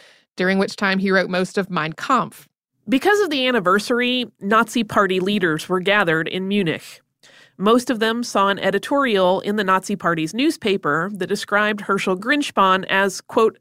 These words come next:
Speaker 2: "a criminal tool of international Jewish murderers."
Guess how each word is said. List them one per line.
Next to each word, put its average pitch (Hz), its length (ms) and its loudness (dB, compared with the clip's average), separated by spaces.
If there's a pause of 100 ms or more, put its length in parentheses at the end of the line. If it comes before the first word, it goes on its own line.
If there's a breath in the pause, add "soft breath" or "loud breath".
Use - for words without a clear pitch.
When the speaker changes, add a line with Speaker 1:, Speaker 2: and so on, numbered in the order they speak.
Speaker 2:
"a 208 80 -2
criminal 294 460 0
tool 226 460 2
of 208 140 -4
international 196 720 0
Jewish 160 420 -2
murderers." 143 840 -4